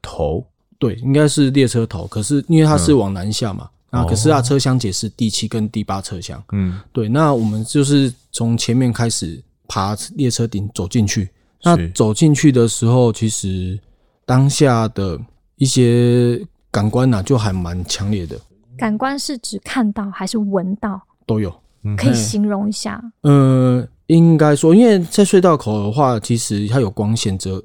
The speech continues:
Speaker 2: 有稍微照射，可是你就可以知道说，哦，就像我刚刚讲的，呃，有伙伴正在做救援，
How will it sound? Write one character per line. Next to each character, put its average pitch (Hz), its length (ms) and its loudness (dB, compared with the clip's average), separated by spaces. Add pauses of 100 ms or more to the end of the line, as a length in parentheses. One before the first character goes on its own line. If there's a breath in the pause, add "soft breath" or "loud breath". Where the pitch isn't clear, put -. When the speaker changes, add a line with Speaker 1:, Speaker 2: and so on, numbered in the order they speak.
(100)
Speaker 2:
有 98 300 -6
稍 117 160 -2
微 104 80 -2
照 101 200 -6
射， 95 180 -6 (220)
可 - 80 -2
是 143 140 0
你 120 80 2
就 123 100 0
可 131 140 0
以 107 120 0
知 - 160 -8
道 117 200 -2
说， 107 320 -6 (500)
哦， 101 260 -6
就 123 200 -2
像 117 180 0
我 107 60 -4
刚 113 160 -4
刚 117 180 0
讲 98 180 -8
的， - 220 -12
呃， 107 100 -10
有 107 140 -6
伙 101 160 -6
伴 123 180 0
正 117 80 -2
在 123 120 2
做 113 200 -2
救 104 200 -4
援， 95 200 -8